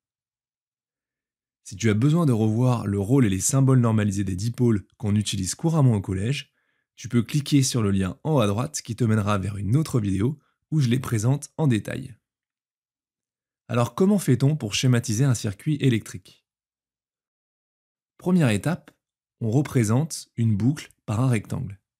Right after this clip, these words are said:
On voit bien ici sur ce circuit qu'il y a une boucle qui contient différents dipôles. On utilise bien,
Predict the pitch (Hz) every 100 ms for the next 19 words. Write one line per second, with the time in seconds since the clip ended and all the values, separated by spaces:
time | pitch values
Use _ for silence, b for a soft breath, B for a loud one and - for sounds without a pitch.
0 | _ _ _ _ _ _ _ 123 107 113
1 | 127 113 98 180 208 123 - 107 107 98
2 | - 156 - 95 117 151 - - 165 139
3 | 98 113 - - - 131 113 95 131 147
4 | - 101 143 135 113 135 117 98 98 -
5 | 107 _ _ _ _ _ _ _ _ _
6 | _ _ _ 120 120 113 113 101 90 87
7 | 147 160